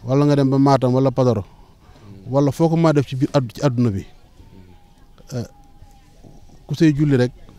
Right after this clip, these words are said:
ak foo mën a nekk di nga ci am tiyaaba yow, ak foo mën a nekk yow. Liggéey boobu Sëriñ, Sëriñ Tuubaa wax ne moom Sëriñ Tuubaa la ciy déglu. Ñu ñëw laaj ko mu ne, mu ne tontu nañ la ci xaaram, kon loolu sant Yàlla. Mu ne ma nag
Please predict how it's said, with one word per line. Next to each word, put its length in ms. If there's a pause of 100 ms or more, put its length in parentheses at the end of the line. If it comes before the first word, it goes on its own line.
(180)
ak 60
foo 180
mën 140
a 40
nekk 240 (320)
di 120
nga 100
ci 80
am 120
tiyaaba 380
yow, 160
ak 200
foo 120
mën 120
a 40
nekk 200
yow. 140 (1160)
Liggéey 380
boobu 220
Sëriñ, 200
Sëriñ 300
Tuubaa 240
wax 140
ne 80
moom 140
Sëriñ 200
Tuubaa 180
la 80
ciy 120
déglu. 240 (1300)
Ñu 80
ñëw 140
laaj 200
ko 200
mu 120
ne, 100
mu 100
ne 60
tontu 280
nañ 120
la 80
ci 80
xaaram, 320
kon 160
loolu 160
sant 200
Yàlla. 340 (1160)
Mu 200
ne 80
ma 80
nag 160